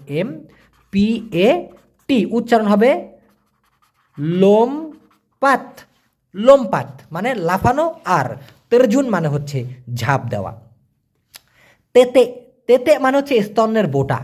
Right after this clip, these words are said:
এখানে অনেকের একটা ভুল ধারণা আছে। আমরা জানি মালয়েশিয়ান ভাষায়, আমরা জানি অথবা না জানি, সবার জানার জন্য আমি বলতেছি। দেখুন, আপনারা কি এই শব্দটা শুনেছেন মালয়েশিয়াতে কখনো?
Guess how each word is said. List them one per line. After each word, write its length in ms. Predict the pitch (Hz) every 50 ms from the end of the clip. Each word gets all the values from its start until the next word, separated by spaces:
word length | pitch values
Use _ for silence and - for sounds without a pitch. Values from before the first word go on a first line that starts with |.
| - - - _ _ _ _ _ _ _ _ _ _ _ _ _ _ _ _ _
এখানে 300 | 240 262 254 320 330 311
অনেকের 720 | 254 214 226 269 330 349 349 339 247 - 120 - - - - _ _ _ _ _ - _ _ _ _
একটা 280 | 214 247 240 - 226 165
ভুল 440 | 135 117 - - 233 285 320 311 269
ধারণা 340 | 190 165 165 147 135 120
আছে। 240 | 107 104 104 - - - - - _ _ _ _ _ _ _ _ _ _ _ _ _ -
আমরা 300 | 180 220 240 277 302 269
জানি 440 | 202 - 196 220 240 220 170 - - - _ _ _ _ _ _ _ _ _ _ _ _ _
মালয়েশিয়ান 500 | 156 185 208 240 240 240 240 247 226 202
ভাষায়, 240 | 180 165 165 175 170
আমরা 300 | 165 - 185 196 208 214
জানি 320 | 185 220 220 240 247 247
অথবা 240 | 240 226 233 220 214
না 160 | 202 196 185
জানি, 220 | 165 165 165 151 143 - - -
সবার 300 | 202 190 190 190 180 165
জানার 260 | 180 180 175 175 165
জন্য 180 | 156 165 160 165
আমি 100 | 165 160
বলতেছি। 320 | 156 147 - - - 170
দেখুন, 380 | 180 247 247 233 165 160 - - _ _
আপনারা 340 | - 165 - - 240 254 262
কি 140 | 254 247 233
এই 180 | 214 220 233
শব্দটা 340 | 208 220 226 226 240 240 233
শুনেছেন 340 | - 240 240 247 240 190 156
মালয়েশিয়াতে 460 | 143 139 143 156 151 190 185 180 190 175
কখনো? 360 | 175 165 170 190 202 262